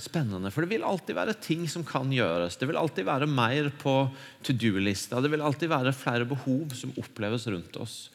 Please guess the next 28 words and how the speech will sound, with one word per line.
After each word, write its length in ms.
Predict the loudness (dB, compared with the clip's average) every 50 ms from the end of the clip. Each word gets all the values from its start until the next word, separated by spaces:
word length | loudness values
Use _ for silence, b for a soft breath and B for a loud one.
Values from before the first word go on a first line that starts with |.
| B B B B B B
og 120 | -6 -4 0
som 100 | 2 2
gjør 380 | 4 4 4 4 2 0 -2 -6 B B B B B -4
at 160 | -2 -2 -2
vi 120 | -2 -2 2 2
alltid 400 | 2 2 2 -2 -6 -8 -8 -8
kan 340 | -4 0 0 0 0 -2 -4 -6 B B B B
være 480 | 0 2 4 4 4 4 2 2 0 0
i 80 | 0 2
det 120 | 2 2 2 2
moduset 540 | 0 -2 -2 -4 -4 -4 -6 -6 -4 -4 -4
Martha 420 | -4 -6 -8 -10 -8 -6 -4 -4 -4 -6 -10 -8 -6
er 140 | -4 -2 -2 -2
i. 160 | -4 -6 -8 -12 -14 B B B B B B B B -8
Og 80 | -6 -4
så 80 | -2
sier 240 | 0 0 0 0 0 0
Jesus, 560 | -4 -6 -6 -8 -8 -8 -8 -8 -12 -14 -16 B B B _ -4
«Maria 340 | -4 -2 0 0 0 0 0
har 160 | -2 -4 -4
valgt.» 560 | -4 -4 -4 -4 -6 -8 -12 -18 -20 -20 -20 -20 -20 -20 -20 _ _ _ _ _ _ _ _ _ _ _ _ _ _ _ _ _ _ _ _ -20 -6 _ 2
Jesus 320 | 2 2 2 0 -2 -2
utfordrer 720 | -2 -2 -2 -4 -2 -2 -2 0 0 0 0 0 -2 -2 -6 B B B B B B B
på 100 | -4 -2
hvilke 300 | -2 0 0 -2 -4 -2
valg 400 | -2 -2 -2 -2 -4 -4 -6 -8 -12 -18 -20 -20 -20 -20 -16 _ -8
en 140 | -6 -6 -6
vil 100 | -8